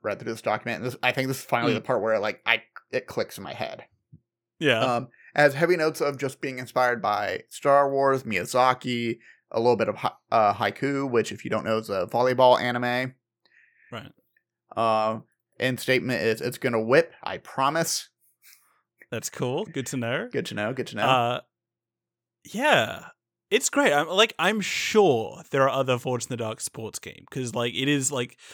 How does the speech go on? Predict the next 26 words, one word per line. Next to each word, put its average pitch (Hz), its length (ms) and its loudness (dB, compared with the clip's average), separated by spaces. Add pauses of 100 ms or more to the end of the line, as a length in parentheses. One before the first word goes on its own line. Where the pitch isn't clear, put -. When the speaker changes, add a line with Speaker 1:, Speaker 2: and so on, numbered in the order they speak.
(120)
Speaker 2:
the 147 80 0
whole 165 180 8
thing 123 520 2
about, 120 280 -2
like, 113 160 -6
Forged 120 380 -2
in - 60 -10
the 127 60 -8
Dark 113 400 -4
is 110 180 -8
that, 117 160 -8
like, - 260 -10
you 123 80 -4
have 120 160 -4
a 113 60 -4
heist 117 500 0
and 123 80 -6
then 120 80 -4
you 117 80 -2
have, 120 160 -4
like, 117 140 -6
the - 80 -12
downtime 135 520 -6
thing. 185 380 -4 (160)
Speaker 1:
Yeah. 262 400 -6
Speaker 2:
I 147 60 -2